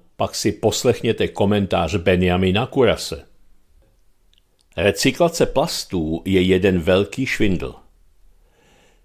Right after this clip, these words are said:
My všichni, kdo poctivě recyklujeme, a Češi patří mezi nejpilnější recyklanty na světě, děláme výrobcům plastů křoví, za nímž se můžou skrývat a chechtat se na cestě do banky.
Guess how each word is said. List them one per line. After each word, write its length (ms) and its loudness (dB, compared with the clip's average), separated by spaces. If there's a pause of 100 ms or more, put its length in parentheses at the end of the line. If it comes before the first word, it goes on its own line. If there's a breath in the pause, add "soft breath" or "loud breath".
(380)
My 160 4
všichni, 580 -2
kdo 200 2
poctivě 540 2
recyklujeme, 840 -2 (120)
a 120 -4
Češi 420 0
patří 420 -8
mezi 300 -4
nejpilnější 840 -2
recyklanty 680 -4
na 80 -2
světě, 540 -6 (460 soft breath)
děláme 560 2
výrobcům 640 2
plastů 360 0
křoví, 600 -2 (320 soft breath)
za 180 2
nímž 280 0
se 100 2
můžou 400 2
skrývat 800 0
a 80 2
chechtat 640 -4
se 120 -2
na 120 -2
cestě 440 -4
do 120 2
banky. 480 -4